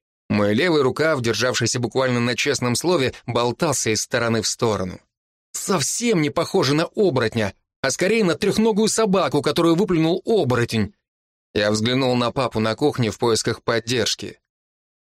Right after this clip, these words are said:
"Твоя мама целую неделю шила этот костюм.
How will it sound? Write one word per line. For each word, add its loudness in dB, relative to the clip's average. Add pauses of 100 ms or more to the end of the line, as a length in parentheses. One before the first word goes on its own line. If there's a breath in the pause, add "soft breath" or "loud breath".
"Твоя 0
мама 0 (100)
целую 2
неделю 2
шила 0
этот -2
костюм. -2